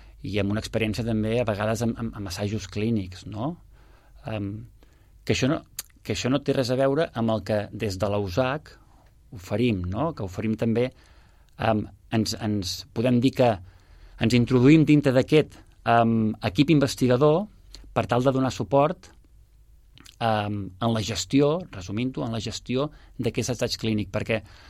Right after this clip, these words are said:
els, els investigadors, els metges, es, em, em, estan, i els, les infermeres també, estan,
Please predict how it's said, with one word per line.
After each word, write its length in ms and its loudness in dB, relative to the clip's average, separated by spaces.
els, 720 0
els 160 -2
investigadors, 640 0
els 160 -2
metges, 720 0
es, 180 -16
em, 300 -10
em, 240 -12
estan, 380 -2
i 160 -8
els, 240 -12
les 160 -16
infermeres 400 -4
també, 300 -2
estan, 380 0